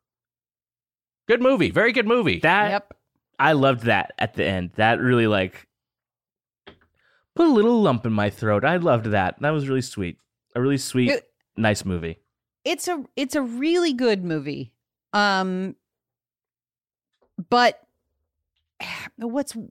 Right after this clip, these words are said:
Speaker 3: it's, it, what's interesting about it is that, like, I don't see myself rewatching it, right? Even though it was
Speaker 2: Yeah.
Speaker 1: Sure.
Speaker 3: excellent. It was so good. And, like, at no point during the film was I like,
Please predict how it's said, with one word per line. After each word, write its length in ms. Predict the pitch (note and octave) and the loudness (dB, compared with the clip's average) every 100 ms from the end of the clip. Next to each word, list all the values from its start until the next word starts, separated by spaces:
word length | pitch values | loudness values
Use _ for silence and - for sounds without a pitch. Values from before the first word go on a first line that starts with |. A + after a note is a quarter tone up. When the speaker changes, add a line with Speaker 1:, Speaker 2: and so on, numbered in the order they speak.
| - | -12
Speaker 3:
it's, 240 | E3+ - - | -10 -10 -10
it, 180 | C#4+ - | -8 -4
what's 320 | C4 - - _ _ - - | -4 -6 -10 _ _ -20 -14
interesting 580 | - D#4+ E4+ F4 - C4+ | -6 -6 -6 -10 -8 -6
about 360 | A3 G3 F#3+ F#3 | -4 0 0 0
it 160 | F3+ - | -2 -2
is 340 | F#3+ F#3+ F3+ | -4 -4 -6
that, 260 | - - - | -6 -8 -6
like, 540 | F#3 F#3 F3+ - - _ _ _ _ - | -4 -2 -4 -12 -20 _ _ _ _ -4
I 100 | B3+ | -2
don't 220 | E4 G4+ | 0 -2
see 160 | - D4 | -4 -2
myself 460 | B3+ A#3 G3+ E3+ F3+ | -2 0 -2 -2 -4
rewatching 680 | F#3 D3 C#3 C3 B2 A2 | -4 -2 -4 -4 -12 -16
it, 80 | - _ _ - | -20 _ _ -4
right? 320 | G3 A#3+ - _ _ - | -2 -2 -6 _ _ -2
Even 320 | D#4 E4+ D4+ | -2 0 0
though 180 | C#4+ A#3+ | 0 0
it 40 | |
was 200 | G3 G3+ | 0 0
Speaker 2:
Yeah. 400 | B2+ B2 G2 D#2+ - _ | 2 2 0 -4 -12 _
Speaker 1:
Sure. 260 | - - A3 | -6 0 2
Speaker 3:
excellent. 800 | E4 F#4 - - E3 A#2+ - - | 0 -4 -6 -6 -6 -8 -16 -6
It 100 | A#3 | -4
was 140 | C4 A#3+ | -2 -4
so 440 | - - D4 E4 | -6 -2 2 2
good. 480 | C4+ C#4 C4 C#3+ - | 0 0 0 -2 -6
And, 180 | G3+ G#3 | -4 -2
like, 340 | A3+ A3 G#3+ _ _ _ _ _ | 0 0 -2 _ _ _ _ _
at 140 | A#3 A#3 | 0 2
no 180 | C4+ C#4+ | 2 0
point 360 | - C#4+ - | -2 -2 -2
during 260 | A3 B3 A#3+ | -2 0 -2
the 80 | G#3+ | -2
film 260 | A3 G#3 | -2 -2
was 140 | G3 F#3+ | -4 -2
I 80 | F#3+ | 0
like, 300 | F#3 F3+ | 0 -2